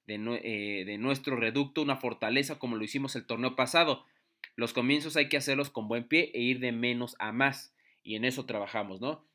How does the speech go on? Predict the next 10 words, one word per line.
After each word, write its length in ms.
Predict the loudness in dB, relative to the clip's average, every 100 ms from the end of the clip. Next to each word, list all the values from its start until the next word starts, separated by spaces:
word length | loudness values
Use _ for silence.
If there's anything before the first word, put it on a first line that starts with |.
| _ _ -8
Esperemos, 560 | -8 0 4 4 4 4
Solari, 300 | 4 4 4
creo 180 | 2
que 260 | 4 4 2
esta 180 | 0 -2
es 140 | -4
una 800 | -2 0 0 0 -2 -4 -4 -4
oportunidad 640 | -4 -4 -2 2 4 4
para 240 | 6 4 2
que, 200 | -4